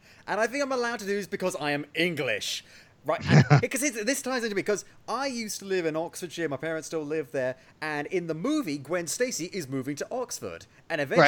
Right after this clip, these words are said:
Speaker 2: Right.
Speaker 1: and by the climax of the movie, Peter is like, "I'll move with you to Oxford." Hey,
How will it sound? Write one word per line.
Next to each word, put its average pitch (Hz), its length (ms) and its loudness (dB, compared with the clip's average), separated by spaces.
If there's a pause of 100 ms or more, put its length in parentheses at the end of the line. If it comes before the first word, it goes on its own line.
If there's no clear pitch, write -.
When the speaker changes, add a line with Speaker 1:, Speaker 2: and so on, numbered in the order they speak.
Speaker 2:
Right. - 140 0
Speaker 1:
and 170 80 -4
by 262 160 0
the 262 80 -4
climax 214 400 -4
of 190 40 -6
the 180 60 -4
movie, 147 300 -2
Peter 185 300 -4
is 175 140 -6
like, 175 280 -6 (280)
"I'll 262 220 -4
move 233 380 -2
with 202 180 -2
you 196 220 -6
to - 180 -8
Oxford." 175 460 -8 (140)
Hey, 240 340 4